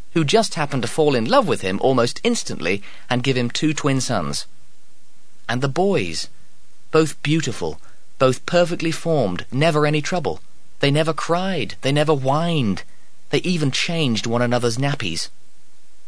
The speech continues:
Wasn't that a bit odd? Self-nappy-changing babies?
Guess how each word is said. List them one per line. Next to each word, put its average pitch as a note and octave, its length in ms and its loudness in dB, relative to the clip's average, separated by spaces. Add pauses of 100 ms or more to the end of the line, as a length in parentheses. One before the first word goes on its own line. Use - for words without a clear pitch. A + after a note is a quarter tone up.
(420)
Wasn't G3+ 240 2
that F#3 120 2
a C#3 40 2
bit A2 240 -2
odd? F2+ 380 0 (500)
Self-nappy-changing A2 1300 0
babies? G2 560 0